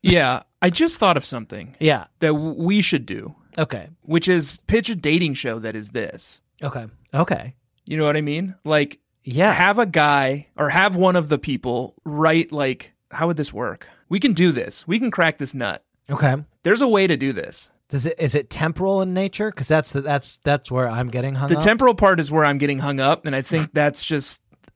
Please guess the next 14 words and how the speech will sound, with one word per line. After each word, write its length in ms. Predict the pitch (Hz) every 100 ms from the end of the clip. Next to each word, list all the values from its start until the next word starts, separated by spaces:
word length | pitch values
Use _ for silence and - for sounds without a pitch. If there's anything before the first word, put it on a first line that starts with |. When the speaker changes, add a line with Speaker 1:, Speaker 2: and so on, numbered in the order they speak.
| -
Speaker 2:
I 60 |
Speaker 1:
you 40 | 151
Speaker 2:
think 40 |
Speaker 1:
know, 40 | 160
Speaker 2:
that's 80 | 156
the 20 |
Speaker 1:
every 180 | 165 170
Speaker 2:
problem. 140 | 143
Speaker 1:
problem 260 | 156 160 147
is 100 | 143
an 60 |
opportunity. 720 | 143 143 139 147 135 143 156 170
Speaker 2:
<laughs> 40 | 160 - 220 233 - _
Yeah. 280 | 151 143